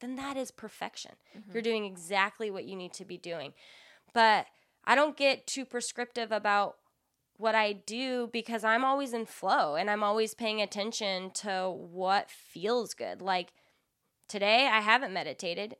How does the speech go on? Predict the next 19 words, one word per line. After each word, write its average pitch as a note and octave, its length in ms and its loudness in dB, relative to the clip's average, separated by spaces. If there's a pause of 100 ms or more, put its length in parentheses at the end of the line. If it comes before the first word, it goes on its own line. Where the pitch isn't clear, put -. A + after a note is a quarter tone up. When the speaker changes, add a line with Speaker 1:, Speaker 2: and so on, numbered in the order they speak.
(160)
Speaker 1:
because C4+ 520 -4
I B3 120 6
was C#4 140 0
having C#4+ 280 0
a C4+ 60 0
blast A#3+ 380 4
listening B3 340 -6
to B3 80 -10
my A#3 140 -2
music A3+ 380 -8
all G#2+ 100 -6
morning, B2 380 -6
and G#3 280 -4
that G3+ 380 8
was, A3+ 220 0
Speaker 2:
Mm. F3 40 -8
Speaker 1:
like, G#3 300 -2
connection. A3+ 640 -4
And, G#3+ 340 -6